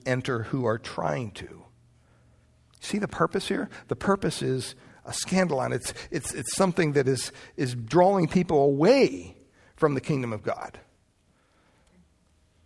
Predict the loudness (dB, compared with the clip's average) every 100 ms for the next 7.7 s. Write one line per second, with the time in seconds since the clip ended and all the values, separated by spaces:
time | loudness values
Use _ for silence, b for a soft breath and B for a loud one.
0 | _ _ 2 4 6 6 6 6 4 4
1 | 6 4 4 2 4 6 8 6 4 0
2 | -2 -2 0 0 0 0 0 0 -2 -2
3 | -2 -2 0 0 0 -6 -20 b b b
4 | b b b b b _ 6 8 8 6
5 | 6 10 10 10 6 6 4 4 2 0
6 | -4 B B B 4 6 10 10 10 8
7 | 6 6 6 6 6 2